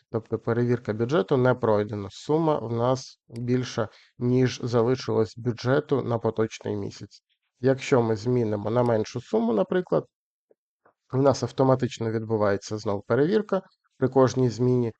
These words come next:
ми бачимо, що є бюджет. В цьому випадку ми зможемо провести цей документ. У випадку, якщо сума все ж таки буде більша, і ми хочемо провести цей документ,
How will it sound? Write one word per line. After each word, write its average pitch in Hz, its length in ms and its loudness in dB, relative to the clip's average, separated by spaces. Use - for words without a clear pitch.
ми 123 120 0
бачимо, 113 400 2
що 127 200 -4
є 113 160 2
бюджет. 104 440 -4
В - 60 -20
цьому 151 340 4
випадку 131 480 2
ми 107 100 -2
зможемо 113 500 0
провести 107 480 0
цей 107 280 -2
документ. 98 640 -4
У 131 100 -2
випадку, 135 460 2
якщо 113 340 0
сума 117 360 -2
все 117 220 -4
ж - 100 -14
таки 113 220 -4
буде 113 260 -4
більша, 123 460 -4
і 127 100 -2
ми 120 140 2
хочемо 117 540 2
провести 110 500 0
цей 113 280 0
документ, 147 560 -2